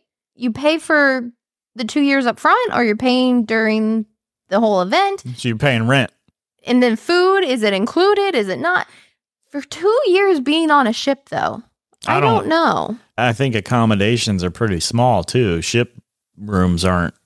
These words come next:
Speaker 2: big
Speaker 1: Right,
Speaker 2: unless
Speaker 1: because they're
Speaker 2: you're
Speaker 1: trying to fit a lot of people.
Speaker 2: unless you're completely fucking loaded, but I don't know. Why would you, if you were loaded, why would you go on a cruise ship for two years?
Speaker 1: Okay, so we already talked about the stowaway. We talked about being on a cruise ship for two years.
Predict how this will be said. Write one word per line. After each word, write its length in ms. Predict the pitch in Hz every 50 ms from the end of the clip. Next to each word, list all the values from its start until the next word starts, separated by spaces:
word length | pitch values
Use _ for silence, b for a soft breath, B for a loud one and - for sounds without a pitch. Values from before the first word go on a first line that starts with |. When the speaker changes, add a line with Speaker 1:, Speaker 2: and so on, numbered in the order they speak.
| _ _ _ _ _ _ _ _ _ -
Speaker 2:
big 300 | 95 104 107 110 101 -
Speaker 1:
Right, 180 | 359 381 311 220 147
Speaker 2:
unless 60 | -
Speaker 1:
because 220 | - 208 202 220 208
they're 80 | 220 220
Speaker 2:
you're 40 | 180
Speaker 1:
trying 140 | 233 202 196
to 80 | 196
fit 180 | 208 - 302 302
a 80 | 254 208
lot 180 | 190 165 156
of 60 | 208
people. 340 | - 370 539 - - 131 98
Speaker 2:
unless 300 | 107 117 147 139 - - -
you're 80 | 76
completely 600 | - - - 85 - - 123 123 - 82 80 73 69 - _ _ _ _ _ _ -
fucking 260 | 107 - - 73 67
loaded, 520 | 69 71 80 92 123 110 78 67 80 82
but 280 | 80 85 78 76 - - _ _ _ _ _ _ _ _ -
I 60 | 98
don't 180 | 95 95 92
know. 380 | 92 92 92 87 85 85 - - - _ _ _ _ _
Why 200 | - 110 107 110
would 200 | 120 123 110 95
you, 200 | 98 104 101 101 98
if 140 | 107 110 135
you 100 | 180 175
were 140 | 151 120 107
loaded, 360 | 101 110 120 120 117 107 98
why 160 | 92 95 101 107
would 140 | 104 98
you 80 | 90 98
go 160 | 95 98 95
on 100 | 95 92
a 60 | 87
cruise 280 | 85 - 101 95 92 87
ship 240 | - - 90 - -
for 80 | 82
two 200 | 76 - - 98
years? 600 | 95 90 82 80 80 76 62 65 - - - - - _ _ _ _ _ _ _ _ _ _ _ _ -
Speaker 1:
Okay, 260 | 339 262 254 349 427 415
so 440 | - - 294 269 269 269 277 277
we 220 | 262 214 262 277 277
already 160 | 269 294 339
talked 240 | - 359 339 330 -
about 180 | 349 349 349
the 60 | - 392
stowaway. 680 | - - 311 285 269 262 262 254 247 247 262 285 339 370 - _ _ _ _ _
We 80 | - 240
talked 240 | 240 277 262 277 -
about 200 | 285 311 302 285
being 120 | 302 302
on 140 | 302 302 302
a 40 | 330
cruise 260 | - - 302 285 285
ship 160 | - - 285 -
for 120 | 294 277
two 180 | - - 277 247
years. 500 | 240 233 208 196 208 254 339 - -